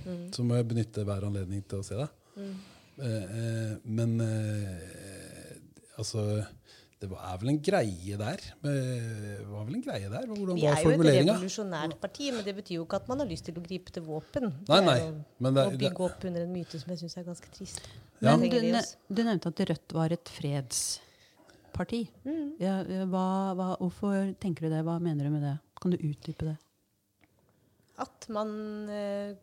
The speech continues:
Speaker 1: konsekvent vil velge diplomatiske løsninger, da,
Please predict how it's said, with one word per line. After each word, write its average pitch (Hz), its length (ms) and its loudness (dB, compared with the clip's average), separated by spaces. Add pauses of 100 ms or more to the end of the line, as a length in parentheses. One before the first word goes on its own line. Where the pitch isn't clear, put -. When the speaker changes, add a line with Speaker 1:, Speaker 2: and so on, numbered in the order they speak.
Speaker 1:
konsekvent 175 960 -8
vil 165 400 -6
velge 151 480 -4
diplomatiske 156 720 -8
løsninger, 160 400 -4
da, 156 140 0